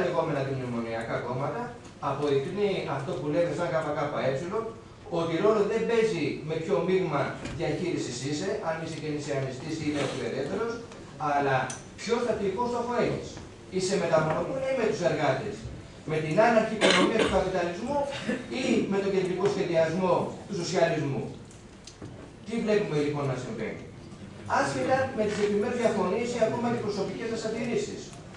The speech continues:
πολλών από εσάς, αυτό που συμβαίνει είναι η πλήρης εφαρμογή του μεσοπρόθεσμου πλαισίου δημοσιονομικής στήριξης δώδεκα δεκαέξι και του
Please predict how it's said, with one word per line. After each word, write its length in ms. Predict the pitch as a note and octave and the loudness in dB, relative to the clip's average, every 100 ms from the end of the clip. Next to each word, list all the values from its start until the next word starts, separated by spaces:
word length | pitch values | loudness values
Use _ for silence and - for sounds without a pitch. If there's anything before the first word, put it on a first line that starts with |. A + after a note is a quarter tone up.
| - | -6
πολλών 240 | E3 D#3+ C#3+ | 0 2 2
από 100 | C3 B2 | 0 -2
εσάς, 240 | A2+ - - - - - - - - | -4 -4 -8 -12 -14 -14 -14 -10 -4
αυτό 180 | C3+ A3+ A#3 | -2 2 2
που 100 | A#3 - | 2 -2
συμβαίνει 460 | E3 E3 G3 G3 - - - - G#3+ | -2 0 2 2 0 -4 -8 -12 -2
είναι 200 | A3 G3 D#3 | 0 2 2
η 20 | - | 0
πλήρης 300 | G3 A#3+ - A3 | -2 -4 -2 -2
εφαρμογή 500 | G3 F3 D#3 D#3 G#3+ A#3+ | 0 0 0 -2 -2 -4
του 80 | G#3 | -2
μεσοπρόθεσμου 680 | E3 D3 C#3 G#3+ G#3+ A3 A3 - | -2 -2 -2 0 0 -2 -4 -4
πλαισίου 500 | G#3+ - G#3 A#3 A#3+ - - - | -4 -4 -4 -4 -4 -6 -10 -4
δημοσιονομικής 640 | F#3 F3+ F3+ E3+ D#3 E3+ A3 | -2 0 0 0 -2 -4 -4
στήριξης 340 | - A#3 - G3 F#3 | -4 -4 -6 -6 -2
δώδεκα 320 | A3+ A3 G#3 G#3 | 0 2 0 -2
δεκαέξι 460 | G#3+ G#3+ - - - - - - - F3+ | 4 4 4 -4 -10 -12 -14 -14 -12 0
και 80 | |
του 80 | G3 | 2